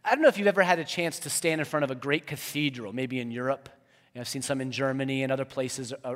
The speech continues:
around, uh, Europe. I took a, I snapped a picture of one in Prague, I believe it was, and you'll see it, uh, up on the screen here. But whenever you stand in front of a,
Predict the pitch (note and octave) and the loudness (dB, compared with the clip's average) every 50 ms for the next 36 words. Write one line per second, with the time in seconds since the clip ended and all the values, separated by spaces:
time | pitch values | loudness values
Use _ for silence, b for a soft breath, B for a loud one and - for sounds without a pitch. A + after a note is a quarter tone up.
0 | - B2+ B2 B2+ C3 B2+ B2+ C3 B2+ A#2+ - B B B B B B B B B | -6 -8 -6 -4 -2 -2 -2 -2 -4 -6 -8 B B B B B B B B B
1 | A#2+ B2+ C3 C#3+ C#3+ C#3+ C#3 - C#3+ C3+ - F3+ E3+ - D3 C#3+ C3+ C3 C3+ - | -2 0 2 4 6 4 6 6 4 2 2 -2 0 2 2 2 2 0 -2 2
2 | - E3+ E3 - - C#3+ - - E3 - - - D3+ D3+ C3+ C3 B2 C3 C3+ C#3 | 4 4 4 4 2 -8 -4 -4 -4 -4 -2 0 0 2 2 0 0 0 0 0
3 | C#3 C3+ C#3+ C3+ B2+ B2+ B2 A#2+ - - D#3 D#3 D#3 D3 C#3 C3 C3 C3 B2+ C3 | 0 0 0 -4 -6 -6 -6 -8 -6 4 6 8 10 10 8 6 2 -2 -4 -2
4 | C3+ D3 D3+ C#3 C#3 A#2 B2 A#2+ A#2+ A#2 A#2 A#2 A2+ B2 B2 A#2 A2+ - - C#3 | -2 -2 0 -2 -2 -4 0 0 2 2 0 -2 -4 -8 -10 -8 -8 -6 -2 -2
5 | C3+ C3+ C3+ B B B B B B B B - C#3 C3+ C3+ B2 C#3 C3 A#2+ A2+ | -2 -2 -4 B B B B B B B B -4 -2 -2 0 0 0 -4 -4 -2
6 | - - - D#3+ D#3+ D#3 C3+ C#3 C#3 C3 B2+ D#3 D#3 D#3+ F3+ A3 A#3+ D4+ A#3+ A3 | -4 -4 -2 0 0 0 0 0 -2 0 0 0 0 4 6 6 6 6 4 2
7 | G3 - - - F#3+ F#3 F#3+ F3+ E3+ - E3+ E3 D#3+ D3 C#3+ C#3 | 2 0 2 2 4 4 4 4 2 2 4 4 4 4 2 -2